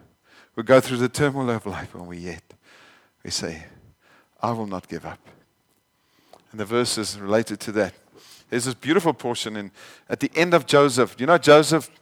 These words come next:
from Genesis? And, and when Joseph was, Joseph's dad had died. Who was Joseph's dad? Anyone? Jacob. Well done. Jacob.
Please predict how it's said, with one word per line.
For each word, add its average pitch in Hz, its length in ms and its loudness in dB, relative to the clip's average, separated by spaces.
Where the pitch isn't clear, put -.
from 127 340 -4
Genesis? 160 600 2
And, 113 360 -6
and 123 160 -4
when 123 140 -4
Joseph 143 540 6
was, 123 420 0
Joseph's 147 380 6
dad 147 480 8
had 113 200 -4
died. 113 400 6
Who 120 120 -8
was 143 160 -2
Joseph's 135 420 2
dad? 139 380 4
Anyone? 147 340 -6
Jacob. 151 640 6
Well 104 140 0
done. 156 460 -2
Jacob. 117 380 -2